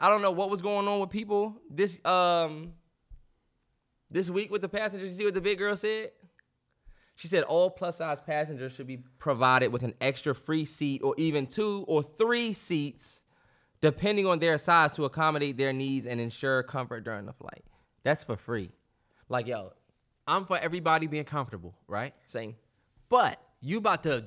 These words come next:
Speaker 2: jam up the whole booking situation. Because
Speaker 1: What if you could put your weight and say, "Yo, I'm, like, two sixty-eight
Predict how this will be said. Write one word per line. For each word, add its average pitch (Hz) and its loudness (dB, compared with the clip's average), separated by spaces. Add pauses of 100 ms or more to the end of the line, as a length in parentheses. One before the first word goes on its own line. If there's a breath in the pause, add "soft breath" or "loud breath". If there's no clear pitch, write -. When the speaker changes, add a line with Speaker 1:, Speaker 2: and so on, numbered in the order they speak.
Speaker 2:
jam 160 -2
up 143 -10
the 120 -6
whole 208 -2
booking 160 -6
situation. 147 -10 (840)
Because 180 4
Speaker 1:
What 196 2
if 208 2
you 220 -8
could 202 -4
put 202 -2
your 196 0
weight 175 0
and 151 -2
say, 160 -2
"Yo, 143 2
I'm, 143 -4
like, 135 -8
two 175 -2
sixty-eight 165 -2